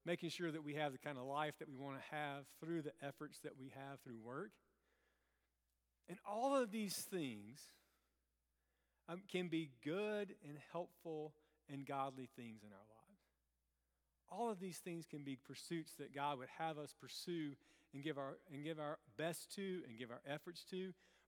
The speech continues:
But none of these things in and of themselves is worthy of your life.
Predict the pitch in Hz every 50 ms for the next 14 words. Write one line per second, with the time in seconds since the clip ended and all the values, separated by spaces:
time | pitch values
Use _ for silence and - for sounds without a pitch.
0 | - 185 190 214 175 160 180 196 240 247 254 240 196 185 208 196 175 - - -
1 | 190 185 180 165 147 143 165 - - 165 180 185 175 170 175 - 156 156 151 143
2 | 143 147 139 131 - - 151 143 143 139 135 131 120 113 - - 147 143 135 123
3 | - 151 123 113 143 151 160 165 156 135 147 139 135 131 135 - - 135 143 139
4 | 131 127 117 - _ _ _ _ _ _ _ - 117 117 120 113 110 101 - -